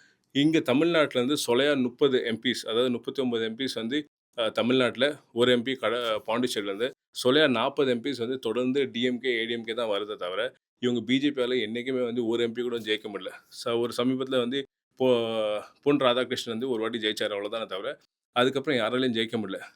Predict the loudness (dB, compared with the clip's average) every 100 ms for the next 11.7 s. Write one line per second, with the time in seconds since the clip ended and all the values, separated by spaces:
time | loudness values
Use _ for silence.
0 | -10 -2 2 2 4 4 4 2 2 0
1 | 0 0 0 0 0 2 4 2 2 0
2 | -2 -2 -4 -4 -6 _ _ 0 2 4
3 | 4 4 6 4 4 2 4 2 4 2
4 | 0 2 0 0 -4 _ _ -10 0 2
5 | 4 4 2 2 2 2 2 4 4 4
6 | 4 2 0 2 2 2 0 4 4 4
7 | 0 -4 -2 0 0 0 0 2 2 2
8 | 0 0 0 -4 _ -4 0 0 2 2
9 | 2 2 -2 -6 -2 0 6 6 8 6
10 | 6 6 4 4 2 0 0 -4 0 -2
11 | -2 -2 -2 -2 -2 -4 -4